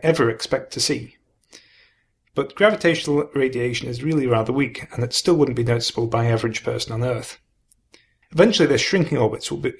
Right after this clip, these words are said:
bring their event horizons into contact, though, and when that happens, it'll be the biggest non-event in galactic history. <laughs> The event horizon is only the visible edge of the black hole,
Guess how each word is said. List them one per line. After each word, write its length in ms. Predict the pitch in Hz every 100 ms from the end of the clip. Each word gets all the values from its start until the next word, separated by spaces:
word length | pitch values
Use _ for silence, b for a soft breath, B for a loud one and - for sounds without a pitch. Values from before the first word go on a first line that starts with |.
| -
bring 200 | 131 123
their 140 | 123
event 320 | 120 143 151
horizons 480 | - 120 110 113 113
into 160 | 117 113
contact, 480 | - 131 - - -
though, 100 | - - B B
and 200 | 127 120
when 240 | 160 185
that 220 | 160 185 170
happens, 500 | 131 - 117 - - _ _ _ _ _ _
it'll 240 | 135 117 107
be 120 | 113
the 100 | 117
biggest 280 | - - 117
non-event 480 | 107 104 101 101
in 80 | 113
galactic 360 | 104 101 - 117
history. 400 | - - - - _ _ -
<laughs> 80 | - - 220 254 - - 185 _ - B B B B B B B B B B -
The 80 | -
event 280 | 143 196 180
horizon 400 | 156 143 123 120
is 100 | 117
only 220 | 127 120
the 60 | 113
visible 380 | 131 139 117 104
edge 180 | 101 104
of 60 |
the 60 | -
black 260 | 117 113
hole, 280 | - - -